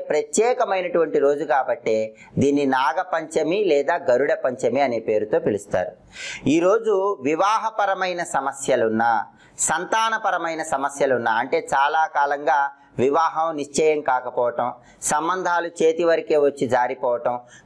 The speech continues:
కోరుకున్న వ్యక్తిని జీవిత భాగస్వామిగా పొందటానికి ఆటంకాలు ఏర్పడటం, ఇలాంటి వివాహపరమైన సమస్యలున్నా, పెళ్ళై చాలా కాలమైనా సరే సంతానం కలగక ఇబ్బందులు ఎదుర్కొంటున్నా, ఆ వివాహపరమైన సమస్యలు, సంతానపరమైన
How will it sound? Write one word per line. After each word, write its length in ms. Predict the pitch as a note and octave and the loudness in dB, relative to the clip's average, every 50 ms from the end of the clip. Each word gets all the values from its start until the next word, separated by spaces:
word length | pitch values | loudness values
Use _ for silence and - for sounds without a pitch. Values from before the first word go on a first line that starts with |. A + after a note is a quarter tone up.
| - - | -2 0
కోరుకున్న 500 | E3+ F#3+ G#3+ G#3+ G#3+ G#3+ G#3+ G3 F#3+ F#3+ | 2 4 4 4 2 4 2 2 0 0
వ్యక్తిని 400 | F3+ F3 F3+ - - F#3+ F3 F3+ C#3 A#2 | -2 -2 -2 0 0 0 0 0 0 0
జీవిత 280 | D3 F3 F#3 G3 G3 G3+ | 2 2 2 2 2 0
భాగస్వామిగా 800 | - - D#3+ D#3+ D#3 D#3+ D#3+ - - E3 D#3+ D#3 D#3 D3 D3+ C#3+ | -2 0 -2 -2 0 -2 -4 -2 -2 -2 0 0 0 0 0 0
పొందటానికి 600 | D3 D3 C#3 C#3 C#3+ - C#3+ C#3 C#3 C3+ - B2+ | 0 0 -2 0 0 0 0 -2 0 0 0 0
ఆటంకాలు 580 | B2 C#3 D3+ - F3 E3+ E3 E3 D3+ C#3+ C3+ | 0 -2 -2 -4 -6 -4 -2 -2 -2 -2 -2
ఏర్పడటం, 520 | C3 B2 - - A#2+ A#2 - - D3 D3 - - - - - - B2+ C3+ | -2 -4 -2 -4 -6 -4 -2 -2 -2 -2 -2 -6 -12 -20 -8 -2 0 2
ఇలాంటి 360 | E3 G#3+ A#3 B3 B3 A#3 A#3 | 2 4 2 2 0 0 0
వివాహపరమైన 840 | G#3 F3+ F3+ F3+ F#3+ G3 G3 F3+ G3 G3 - F3 E3+ E3 D#3+ D#3 D3+ C#3+ - | 0 0 0 0 2 0 0 -2 -2 -4 -2 -2 -2 -2 -2 -4 -4 -4 -4
సమస్యలున్నా, 580 | C3+ C3+ C#3 C3 - C3+ B2+ B2+ B2 B2 B2 B2 B2 - - - - - - - - - | -2 -2 -4 -2 0 0 2 2 2 2 2 2 0 -2 -6 -14 -20 -20 -20 -6 0 0
పెళ్ళై 300 | F3 G3 G#3+ A#3+ B3+ B3+ A#3+ B3 C4+ | 2 2 4 2 2 0 0 0 0
చాలా 240 | F#3 F#3+ G3+ A3+ A3+ A3 - G#3+ | 0 2 2 2 2 2 2 0
కాలమైనా 480 | G#3 G#3 G#3 G3+ G3+ G3+ G3 G3 F#3+ F3+ - | 0 2 2 0 0 -2 -2 -4 -2 0 0
సరే 160 | F3+ F3+ F#3+ | 0 0 0
సంతానం 580 | F#3+ - E3 D#3+ E3+ - G3+ G3 G3 G3+ G3 F#3+ | 0 -2 -2 -2 -2 0 0 0 0 0 -4 -4
కలగక 340 | - F3 E3+ E3+ E3+ E3 - E3 C#3+ C3+ | -2 -2 -2 0 -2 0 0 0 0 0
ఇబ్బందులు 400 | C#3 C#3 F3 F#3 F#3+ F3+ F3+ E3 D3+ C#3 | 0 -2 -2 0 0 2 2 2 2 2
ఎదుర్కొంటున్నా, 600 | C#3+ C3+ B2+ - C3 A#2 - B2 A#2 A#2+ A#2+ A#2 - - - - - - - A2 A#2+ C3+ | 2 0 -2 -2 -2 0 0 0 0 0 0 0 -2 -4 -10 -18 -16 -10 -4 -2 -2 -2
ఆ 80 | C#3+ C#3+ C3+ D#3 | -2 -2 -4 -2
వివాహపరమైన 880 | D#3 F3+ G#3 A3+ G#3 G#3+ A3 - - G3+ G3+ G3 G3 G3 F#3+ G3 F#3+ G3 G3 | 0 0 0 0 0 -2 -4 -4 -2 -2 -2 -2 -2 -2 -4 -4 -4 -4 -2
సమస్యలు, 480 | F#3 F#3+ F#3 - - G3+ G#3 G#3 A#3 A#3+ | -2 -2 -4 -2 0 2 2 2 2 0
సంతానపరమైన 960 | - G3 E3+ E3+ E3+ G3 G3 G3 G3 G3 G3 G3 F#3 F3+ F3+ F3+ F3+ F3 | 0 -2 -4 -2 -2 0 0 0 0 0 -2 -2 -2 -2 -2 -2 -4 -4